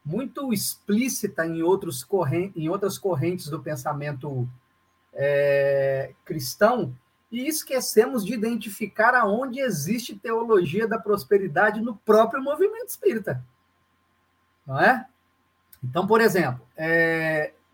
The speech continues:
pelo fato de nós não explicitamente contribuirmos financeiramente pra recebermos, é,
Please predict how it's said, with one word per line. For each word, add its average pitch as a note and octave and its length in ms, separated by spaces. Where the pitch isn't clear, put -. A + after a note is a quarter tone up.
pelo G#3 240
fato B3+ 440
de G3+ 160
nós G3 380
não G3 680
explicitamente F#3 1120
contribuirmos A3 920
financeiramente G3+ 840
pra G3 180
recebermos, F#3+ 1200
é, D#3 580